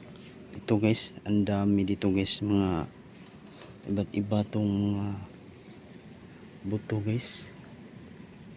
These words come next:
Yan po, ang dami ng mga buto, guys. Kinukunan na nilang ng sako. Ah,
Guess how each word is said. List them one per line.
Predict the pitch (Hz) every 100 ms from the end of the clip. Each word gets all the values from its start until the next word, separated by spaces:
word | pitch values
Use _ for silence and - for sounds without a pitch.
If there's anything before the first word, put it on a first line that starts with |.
| - - - - - - - - - - - - - - - - - - - - - - - - - - - - -
Yan | 110 117
po, | 113 117 107
ang | 104
dami | 107 110 113 113
ng |
mga | 110 110 110 107 - - - -
buto, | 107 117 117
guys. | 110 123 - - - - - - - - - - - - - - - - - - - - - - - -
Kinukunan | 113 107 113 113 113 113
na | 113
nilang | 113 113 110 113 110 - 120
ng | 110 107 107 110
sako. | - - 131 - 117 139 - - - - - -
Ah, | 113 104 104 101 101